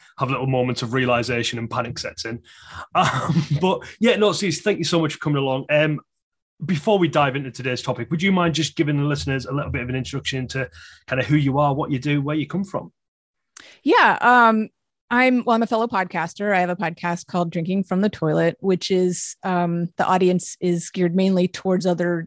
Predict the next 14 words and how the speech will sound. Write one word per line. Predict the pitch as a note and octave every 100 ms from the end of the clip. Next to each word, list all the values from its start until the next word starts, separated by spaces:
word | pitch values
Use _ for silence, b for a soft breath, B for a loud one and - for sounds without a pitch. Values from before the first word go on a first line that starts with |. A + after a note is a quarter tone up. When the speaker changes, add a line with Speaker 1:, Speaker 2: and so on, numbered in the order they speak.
| -
Speaker 2:
dog | - E3 D#3+
trainers. | - D#3+ F3 B3 - B B B B
Um, | F3 E3+ E3+
and | F3
we | E3+
go | F3 E3 - -
real | F#3
kind | F3 F#3+ F3+
of | E3 _ -
deep | F#3 -
and | F3 E3+
nerdy | D#3 D#3+ F#3 - b b b
about | F3+ D#3+ D#3+ E3 - _ _ _ _ _ -
all | F#3 F#3 F#3+